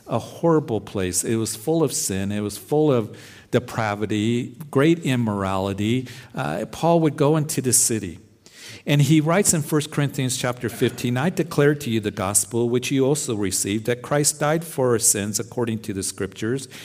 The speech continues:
He was buried, and he rose again the third day according to the scriptures." But Paul would begin that epistle by saying, "I didn't come to you when I first came to you. I came when,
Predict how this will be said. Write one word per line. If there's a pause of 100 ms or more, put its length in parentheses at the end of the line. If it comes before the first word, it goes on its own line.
(140)
He
was
buried,
and
he
rose
again
the
third
day
according
to
the
scriptures." (640)
But
Paul
would
begin
that
epistle
by
saying,
"I
didn't
come
to
you
when
I
first
came
to
you. (200)
I
came
when,